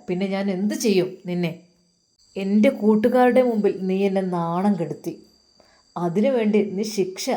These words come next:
അനുഭവിച്ചേ മതിയാവൂ. അവളുടെ മുഖം പിടിച്ചുകൊണ്ട് അതാ ചുമരിൽ വെച്ച് ഒരുതുകയാണ് അവൻ. കരഞ്ഞ് കരഞ്ഞ്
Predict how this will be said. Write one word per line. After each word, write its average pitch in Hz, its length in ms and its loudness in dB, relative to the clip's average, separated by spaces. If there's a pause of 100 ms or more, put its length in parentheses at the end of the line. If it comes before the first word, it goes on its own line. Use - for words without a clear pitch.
(140)
അനുഭവിച്ചേ 190 580 0 (300)
മതിയാവൂ. 165 480 -2 (480)
അവളുടെ 330 420 -2
മുഖം 262 320 -4
പിടിച്ചുകൊണ്ട് 277 520 -2 (440)
അതാ 220 160 -4 (180)
ചുമരിൽ 202 460 -2
വെച്ച് 208 240 -4 (240)
ഒരുതുകയാണ് 185 680 -2 (520)
അവൻ. 180 240 -2 (1160)
കരഞ്ഞ് 214 460 4
കരഞ്ഞ് 202 340 2